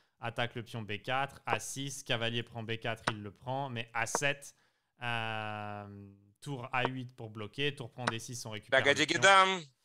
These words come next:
Speaker 1: Euh, fou C sept, tour D sept, euh, cavalier A six, tour D cinq, attaque le pion, fou A cinq et cavalier B trois. Bon, il a abandonné en fait, on va juste récupérer le pion et ramener notre cavalier sur une meilleure case.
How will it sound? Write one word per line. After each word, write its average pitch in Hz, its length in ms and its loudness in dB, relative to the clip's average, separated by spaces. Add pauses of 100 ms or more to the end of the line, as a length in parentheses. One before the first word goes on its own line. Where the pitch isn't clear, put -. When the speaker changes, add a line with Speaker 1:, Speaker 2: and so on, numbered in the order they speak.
(520)
Speaker 1:
Euh, 110 1120 -6
fou - 180 -14
C 120 220 -10
sept, 127 500 -4
tour 117 200 -12
D 110 160 -2
sept, 123 520 -6 (140)
euh, 101 640 -12
cavalier 113 360 -4
A 104 120 -2
six, - 460 -8
tour 120 180 -8
D 104 160 -10
cinq, 120 440 -6 (240)
attaque 113 360 -6
le 107 80 -10
pion, 120 360 -10 (420)
fou - 160 -12
A 113 100 0
cinq 123 360 -4
et 117 40 -10
cavalier 107 320 -6
B 107 160 -10
trois. 104 380 -10 (300)
Bon, 127 80 -6
il 131 100 2
a 127 40 4
abandonné 139 340 0
en 127 80 -4
fait, 117 100 -10
on 117 60 -8
va 117 80 -2
juste 120 180 -8
récupérer 120 460 -6
le 107 80 -10
pion 127 400 -6
et 110 160 -4
ramener 107 400 -6
notre 104 240 -12
cavalier 107 580 -8
sur 104 320 -14
une 104 100 -12
meilleure 101 300 -10
case. 113 320 -10